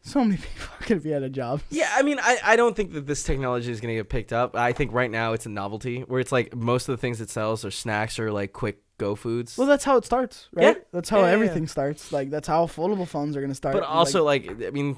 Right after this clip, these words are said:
Speaker 2: every company is now doing, like, uh, y-, you know, "Hey, here's the thing where you can pay yourself. You don't need to have a, a clerk ring you through." And it's like,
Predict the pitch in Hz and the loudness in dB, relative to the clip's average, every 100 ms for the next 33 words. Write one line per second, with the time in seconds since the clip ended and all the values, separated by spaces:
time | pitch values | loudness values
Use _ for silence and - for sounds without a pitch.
0 | - 85 147 156 143 147 139 - 127 117 | -6 -6 2 2 4 4 2 0 -2 -2
1 | 110 120 110 110 117 110 107 104 - 104 | -4 -2 -2 0 -2 -2 -2 -4 -4 -6
2 | 92 117 127 117 113 143 156 147 120 139 | -6 -6 -4 -2 -2 -2 -2 -2 -2 -4
3 | 131 131 120 147 131 123 120 110 131 131 | -2 -2 -2 -2 -2 -4 -4 0 0 0
4 | 131 135 101 113 120 123 120 127 120 120 | -2 -2 -4 -4 -6 -4 -4 -2 -2 -2
5 | 120 92 110 - 131 - - - - - | -4 -4 -6 -2 -4 -4 -12 -20 -20 -2
6 | 135 135 117 98 151 143 104 104 - _ | 0 2 -2 -4 -4 -4 -4 -6 -12 _
7 | _ _ - 113 107 - 110 104 - | _ _ -8 -4 -4 -4 -4 -4 -6